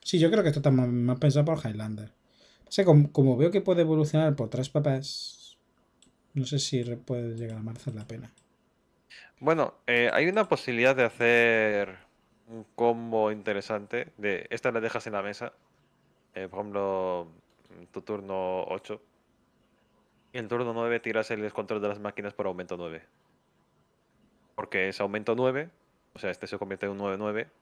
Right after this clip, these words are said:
Speaker 1: Ujú.
Speaker 2: y después se evoluciona. Eh, a ver, no gana estadísticas, pero es lo que hay. Pero es que el aumento nueve del control de las máquinas te pone tres naves aéreas.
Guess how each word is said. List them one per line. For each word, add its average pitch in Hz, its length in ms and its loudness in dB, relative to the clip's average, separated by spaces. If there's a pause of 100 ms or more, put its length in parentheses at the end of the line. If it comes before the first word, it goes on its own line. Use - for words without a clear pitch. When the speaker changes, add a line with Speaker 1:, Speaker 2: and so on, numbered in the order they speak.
(360)
Speaker 1:
Ujú. 135 360 2
Speaker 2:
y 104 80 -6
después 101 380 -2
se - 80 -4
evoluciona. 101 480 -4 (720)
Eh, 73 400 -10 (220)
a 78 60 -10
ver, 78 120 -8
no 80 100 -8
gana 82 140 -6
estadísticas, 95 460 -6
pero 65 260 -10 (100)
es - 80 -16
lo 69 100 -10
que 90 80 -6
hay. 123 180 -6 (920)
Pero 113 180 4
es 107 120 -2
que 107 200 0
el 104 100 0
aumento 113 380 0
nueve 123 280 0
del 92 180 -4
control 107 260 -4
de 117 80 0
las 117 80 -4
máquinas 120 360 -6
te - 80 -4
pone 113 280 -4
tres 113 480 0
naves 107 680 -4 (120)
aéreas. 92 600 -4